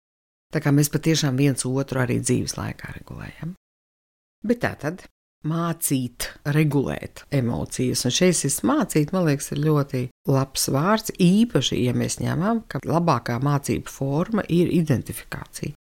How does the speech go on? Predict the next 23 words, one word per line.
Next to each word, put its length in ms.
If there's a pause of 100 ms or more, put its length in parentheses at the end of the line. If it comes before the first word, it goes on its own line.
(420)
Un 120
es 80
tev, 240
mēs 240
mācoties, 680
identificējamies 1080
ar 80
saviem, 640
ā, 80 (180)
skolotājiem. 1040 (300)
Un 120
ar 80
vecākiem 640
bērni 320
pilnīgi 480
noteikti. 600 (540)
Tas 160
ir 120
veids, 320
kā 160
mēs 340 (120)
pārņemam 840 (220)
prasmes, 500